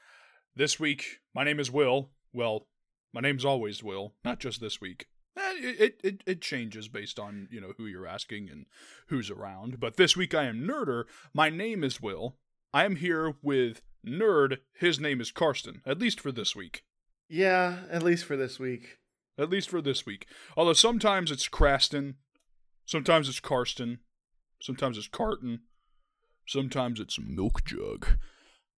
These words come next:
Speaker 2: Yeah, you just came up with that one, but I'll take it.
Speaker 1: Uh, yeah,
Speaker 2: Um,
Speaker 1: you know, whatever.
Speaker 2: sometimes
Speaker 1: Whatever you
Speaker 2: it's
Speaker 1: got.
Speaker 2: crouton. You never know.
Speaker 1: Yeah, pretty much.
Speaker 2: Yeah. And then you're Will, Weebum, William, whatever we wanna call you.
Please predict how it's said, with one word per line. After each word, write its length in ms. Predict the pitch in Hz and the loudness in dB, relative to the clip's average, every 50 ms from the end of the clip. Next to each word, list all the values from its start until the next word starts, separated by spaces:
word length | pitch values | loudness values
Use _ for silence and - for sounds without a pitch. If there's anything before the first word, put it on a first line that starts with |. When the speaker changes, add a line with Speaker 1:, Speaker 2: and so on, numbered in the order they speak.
| _ _ _ _ _ - - - - - - | _ _ _ _ _ -20 -20 -20 -20 -20 -14
Speaker 2:
Yeah, 240 | - 143 151 147 143 | -8 -4 -2 0 0
you 120 | 151 147 | 0 0
just 220 | 147 143 165 151 - | 0 -2 -4 -4 -4
came 180 | - 143 131 | -4 -4 -4
up 140 | 123 123 - | -4 -6 -6
with 120 | - 123 - | -8 -10 -6
that 200 | 117 113 - - | -6 -6 -6 -6
one, 260 | 127 131 139 156 151 - | -8 -8 -8 -8 -6 -2
but 140 | 139 135 123 | -2 0 2
I'll 120 | 117 135 | 0 0
take 280 | 127 - 131 123 120 139 | -2 -2 -6 -6 -4 -6
it. 120 | 147 - - - - - - | -10 -10 -10 -14 -18 -8 -2
Speaker 1:
Uh, 120 | 320 330 339 269 - _ _ 302 311 - | -2 -2 -2 -2 -10 _ _ _ 0 2
yeah, 300 | 339 320 277 262 254 247 | 6 6 6 6 4 0
Speaker 2:
Um, 140 | 131 135 | 0 0
Speaker 1:
you 80 | - 208 | 0 2
know, 240 | 175 156 156 165 - _ _ _ | 2 2 0 0 -4 _ _ _
whatever. 420 | - 185 156 131 110 104 107 - _ _ _ _ _ | -4 -4 -2 -2 -2 -4 -6 -8 _ _ _ _ _
Speaker 2:
sometimes 440 | - 208 208 170 - 196 190 180 165 | -4 -2 0 4 8 8 8 8 6
Speaker 1:
Whatever 0 | |
you 60 | 170 | 2
Speaker 2:
it's 80 | - | -2
Speaker 1:
got. 80 | - - | -4 -4
Speaker 2:
crouton. 540 | - 160 147 135 - 131 131 127 131 147 151 - | -2 -2 -2 -2 -2 -4 -4 -4 -4 -6 -8 -10
You 140 | 151 143 147 | -10 -8 -6
never 220 | 139 131 120 123 | -6 -4 -4 -4
know. 280 | 120 117 117 117 120 123 - _ _ _ _ _ _ _ _ _ _ _ _ _ _ _ _ _ _ _ _ _ _ _ _ _ _ _ _ _ _ _ _ - | -6 -6 -8 -10 -10 -12 -14 _ _ _ _ _ _ _ _ _ _ _ _ _ _ _ _ _ _ _ _ _ _ _ _ _ _ _ _ _ _ _ _ 0
Speaker 1:
Yeah, 160 | - 156 156 143 - | 2 2 2 2 0
pretty 160 | - 147 131 113 | -4 -4 -4 -4
much. 240 | 104 104 - - - _ _ _ _ _ _ _ _ - | -4 -8 -10 -12 -16 _ _ _ _ _ _ _ _ -14
Speaker 2:
Yeah. 240 | 131 127 123 123 117 - _ _ _ | -10 -10 -10 -10 -12 -14 _ _ _
And 140 | - 151 151 | -4 0 0
then 120 | 156 160 | 2 6
you're 160 | 165 180 190 175 | 8 8 8 10
Will, 520 | 156 160 156 160 156 156 170 160 156 - - | 8 6 6 8 6 6 4 2 -4 -8 -4
Weebum, 520 | 139 147 147 123 147 143 143 139 131 120 | -2 -2 -2 0 0 0 0 0 -4 -6
William, 640 | 120 131 135 135 131 135 135 139 135 135 131 127 127 _ _ _ _ _ _ _ | -2 0 2 2 2 2 2 -2 -4 -6 -8 -12 -14 _ _ _ _ _ _ _
whatever 380 | - 127 131 135 131 127 135 131 | -10 -6 -4 -4 -4 -2 -4 -4
we 160 | 131 135 131 | -4 -4 -4
wanna 240 | 127 131 131 127 123 | -4 -6 -6 -8 -10
call 260 | - - 127 127 127 | -10 -8 -8 -6 -6
you. 280 | 123 123 127 127 123 | -8 -8 -10 -10 -12